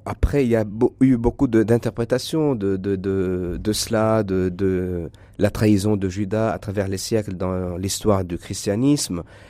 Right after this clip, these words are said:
Et, euh, ce qui est évidemment, euh, à retenir,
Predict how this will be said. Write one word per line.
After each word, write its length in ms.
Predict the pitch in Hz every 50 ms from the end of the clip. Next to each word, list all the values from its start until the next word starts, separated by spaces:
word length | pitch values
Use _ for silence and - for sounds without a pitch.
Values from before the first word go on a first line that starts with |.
| - - -
Et, 180 | - - 87 95
euh, 560 | 92 90 90 90 90 87 87 87 85 87 67 58 - - - - - - - - - - - - - - - -
ce 220 | - - - - 143
qui 340 | 143 - 147 143 135 139
est 180 | 147 143 131 - - 110
évidemment, 580 | 101 110 113 107 117 120 127 131 127 117 87 -
euh, 440 | - 92 92 90 87 85 80 67 55 - - - - - - - - - - - - - - - - - - - - - - - - -
à 80 | 104
retenir, 680 | 92 87 107 - - - 180 196 190 151 95 - -